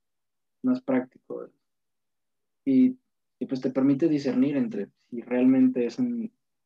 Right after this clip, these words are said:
una necesidad o si simplemente lo estás haciendo porque alguien más lo hizo. Entonces, pero Blade Runner es un-, es una gran película, güey.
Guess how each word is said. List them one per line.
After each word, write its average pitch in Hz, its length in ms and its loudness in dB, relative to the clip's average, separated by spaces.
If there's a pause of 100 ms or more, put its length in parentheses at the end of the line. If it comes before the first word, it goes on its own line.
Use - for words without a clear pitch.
(100)
una 123 140 0
necesidad 123 560 -2 (640)
o 120 340 -2
si 120 180 -12
simplemente 120 480 -6
lo 120 100 -2
estás 120 180 -8
haciendo 135 440 -2
porque 113 520 -6 (100)
alguien 120 260 -4
más 113 120 -6
lo 110 120 -4
hizo. 131 300 -2 (1040)
Entonces, - 320 -10 (400)
pero 139 300 0
Blade 165 240 0
Runner 185 280 -2
es 175 120 -8
un-, 160 160 -8
es - 120 -20
una 135 160 -4
gran 131 260 -4
película, - 460 -10
güey. - 200 -20